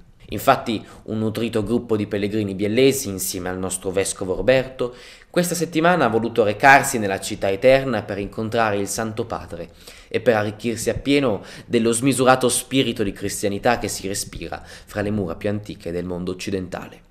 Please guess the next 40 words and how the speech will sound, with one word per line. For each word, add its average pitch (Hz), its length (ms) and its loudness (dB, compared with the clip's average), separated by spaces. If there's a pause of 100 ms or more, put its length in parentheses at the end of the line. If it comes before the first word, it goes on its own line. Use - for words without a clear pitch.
(140)
Martedì 117 460 2
ventitré 98 480 -4
marzo 123 560 2
verrà 98 280 2
celebrata 110 540 2
la 95 120 2
Santa 110 360 0
Messa 90 520 -4 (280)
nella 113 200 0
Chiesa 110 300 0
dei 101 180 0
Santi 127 480 -2
Dodici 95 380 -4
Apostoli - 500 -8
di 98 120 -2
Roma. 87 320 -6 (720)
Basilica 123 560 4
non 135 260 4
scelta 110 400 0
a - 60 0
caso, 120 460 4 (220)
ma 123 140 4
ricca 143 300 4
di 120 80 2
legami 98 420 4
con 98 180 -4
la 98 40 -2
nostra 101 320 -4
terra 92 240 -2
biellese. 90 600 -4 (760)
Qui 120 140 0
infatti 107 460 2
è 95 80 2
sepolto 131 580 2
in 95 80 2
uno 92 100 -6
splendido 104 540 -2
sacrario 107 540 2
del 95 180 -2
Canova 117 500 2